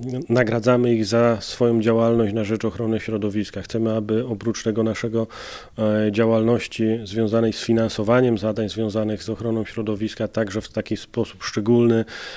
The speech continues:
wyróżnić te najaktywniejsze podmioty i te najaktywniejsze osoby,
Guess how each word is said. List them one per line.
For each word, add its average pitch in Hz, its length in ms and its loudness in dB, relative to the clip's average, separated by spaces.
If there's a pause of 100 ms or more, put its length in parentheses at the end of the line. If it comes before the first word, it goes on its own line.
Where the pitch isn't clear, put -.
(140)
wyróżnić 117 680 4
te 123 120 4
najaktywniejsze 120 920 2
podmioty 117 540 2
i 104 60 -2
te 117 120 0
najaktywniejsze 117 840 0
osoby, 117 500 0